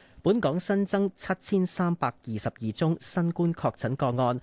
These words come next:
本地感染佔七千一百九十宗，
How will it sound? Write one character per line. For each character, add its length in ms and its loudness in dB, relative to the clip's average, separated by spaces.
本 180 4
地 140 2
感 120 -2
染 280 2
佔 240 0
七 240 -10
千 200 -2
一 80 0
百 240 -2
九 160 -2
十 140 -4
宗， 320 0